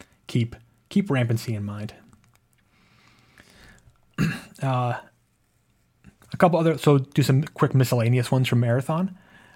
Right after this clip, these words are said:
Uh, Fate of All Fools, very famous gun in Destiny. Only one person has it. Uh, uh, in Marathon Durandal,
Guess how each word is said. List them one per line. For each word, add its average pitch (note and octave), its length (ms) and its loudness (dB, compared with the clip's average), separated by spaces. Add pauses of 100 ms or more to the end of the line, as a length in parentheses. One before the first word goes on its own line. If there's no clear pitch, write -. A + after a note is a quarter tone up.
(160)
Uh, A2+ 300 -4 (180)
Fate D3 240 2
of B2+ 80 4
All B2+ 160 2
Fools, D3+ 480 -2 (200)
very A#2 360 2
famous A#2 340 -2
gun A2+ 220 0
in A2+ 80 0
Destiny. B2 560 -4
Only A#2 200 -2
one A2 260 -2
person A#2 340 -2
has A2+ 240 -2
it. C3 120 -6 (680)
Uh, G#2 220 -8 (2250)
uh, A2+ 300 -6 (160)
in C#3 520 2
Marathon C3+ 400 4
Durandal, A#2+ 600 0